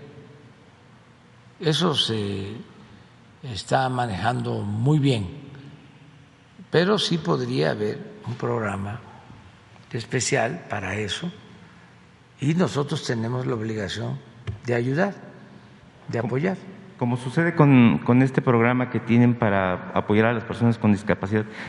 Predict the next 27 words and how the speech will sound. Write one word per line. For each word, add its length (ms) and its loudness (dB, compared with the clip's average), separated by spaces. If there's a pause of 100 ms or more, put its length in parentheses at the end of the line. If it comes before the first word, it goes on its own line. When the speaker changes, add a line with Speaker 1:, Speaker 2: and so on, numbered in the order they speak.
Speaker 2:
que 100 4
creo 140 2
que 80 0
hay 80 2
una 100 2
bolsa 240 2
integrada 540 2
con 120 2
los 140 2
gobiernos, 600 2 (420)
este, 640 2
estatales, 680 -2
¿también 540 4
se 80 0
podría 240 2
aplicar 300 -2
en 60 0
este 140 -6
tipo 260 0
de 100 0
casos? 440 -4 (220)
Speaker 1:
Sí, 500 0 (460)
sí. 220 -2 (1800)
Incluso 360 4
en 100 4
gobernación 800 2 (1700)
hay 280 2